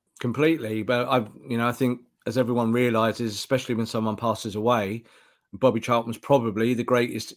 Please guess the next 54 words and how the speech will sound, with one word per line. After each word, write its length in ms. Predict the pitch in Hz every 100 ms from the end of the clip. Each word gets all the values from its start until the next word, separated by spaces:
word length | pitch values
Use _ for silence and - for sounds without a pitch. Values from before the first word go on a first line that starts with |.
| -
English 280 | 113 120
footballer 340 | - - 123 120
that 160 | 123
ever 160 | 120 123
lived. 560 | 135 147 107 - - -
You 140 | 120 110
know, 100 | 113
and 220 | 113 117
think 200 | 123 113
about 220 | 117 107
what 140 | 110 107
he 100 | 110
did 220 | 123 113
during 240 | 113 107
that 160 | 107 -
period, 480 | - 117 107 104 - _ - - - - - _
both 280 | 139 131 - _ -
with 260 | 135 - _
ten 240 | - 170
years 220 | 151 143 143
after 260 | 131 -
the 540 | 131 123 123 120 113 -
Munich 400 | 123 127 113 120
air 140 | 127
disaster, 560 | 120 110 117 113 - 117
winning 420 | 117 113 110 101 _ _ -
the, 120 | 113 -
the, 260 | 117 110 - 104
what 260 | 107 117 110
was, 240 | 110 - -
what 200 | 120 110
is 80 |
the 80 | -
Champions 420 | 107 131 113 117
League, 160 | 113 120
but 80 | 110
of 60 |
course 180 | 113 120
the 80 | 117
European 380 | 117 110 110 101
Cup 200 | 127 -
back 180 | 117 -
in 60 | 107
the 80 |
day, 400 | 98 113 113 110 - _ _ _ _
winning 320 | 110 127 120 117
the 60 |
World 420 | 110 123 123 110
Cup 260 | - 120 113
in 120 | 104
nineteen 340 | 113 117 107 110
sixty-six 680 | - 117 - 107 123 117 -
with 100 | 107
England, 540 | 113 113 117 110 -